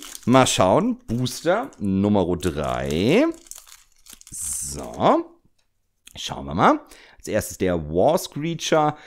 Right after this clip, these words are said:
Ja, das sind wieder die üblichen Limited-Verdächtigen, auch Skulker. Nicht so schlecht. Manticore, generell die Amaze-Karten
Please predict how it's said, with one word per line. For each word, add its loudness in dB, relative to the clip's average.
Ja, 2
das -2
sind 0
wieder 2
die 2
üblichen 2
Limited-Verdächtigen, 4
auch 2
Skulker. 2
Nicht 2
so 2
schlecht. 0
Manticore, 0
generell 0
die -4
Amaze-Karten 0